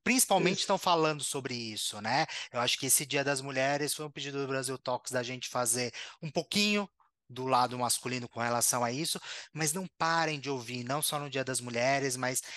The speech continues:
Speaker 1: é, buscando conhecimento, buscando informação e ouvindo as mulheres exatamente sobre isso, né? Eu acho que o Wesley trouxe um exemplo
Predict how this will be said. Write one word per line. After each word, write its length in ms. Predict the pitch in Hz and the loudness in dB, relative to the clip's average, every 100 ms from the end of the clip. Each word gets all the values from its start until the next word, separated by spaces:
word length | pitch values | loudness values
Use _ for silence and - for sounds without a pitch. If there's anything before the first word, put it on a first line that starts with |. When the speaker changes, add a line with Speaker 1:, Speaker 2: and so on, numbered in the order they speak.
| - | -12
Speaker 1:
é, 1080 | - 120 120 120 120 117 117 117 117 117 113 113 | -6 -2 2 2 2 2 0 -2 -2 -4 -6 -10
buscando 460 | 127 - - 170 | -2 0 0 -2
conhecimento, 840 | 175 151 143 135 139 127 147 151 135 | -2 -2 2 2 2 0 -2 -2 -8
buscando 520 | 127 127 - 156 165 | -4 -2 0 0 0
informação 720 | 160 - 139 135 123 - 170 - - - | -4 -8 -4 0 2 2 2 -4 -14 -6
e 120 | 156 | -2
ouvindo 420 | 190 160 208 220 | -2 -2 -2 0
as 80 | 175 | -2
mulheres 560 | 156 143 131 123 117 113 | -2 0 2 2 -2 -4
exatamente 600 | 120 156 - 175 175 - | -4 -4 -4 -6 -6 -6
sobre 260 | 185 170 180 | -6 -4 -4
isso, 440 | 165 147 - 123 | -2 0 0 0
né? 120 | 117 | -2
Eu 60 | 123 | 0
acho 200 | 123 - | 0 -2
que 220 | - 151 - - - | 0 0 -2 -12 -8
o 120 | 131 | -2
Wesley 320 | 127 135 139 | 0 2 0
trouxe 280 | 139 139 - | -2 -4 -2
um 40 | |
exemplo 440 | 139 135 131 143 | -2 -4 -4 -6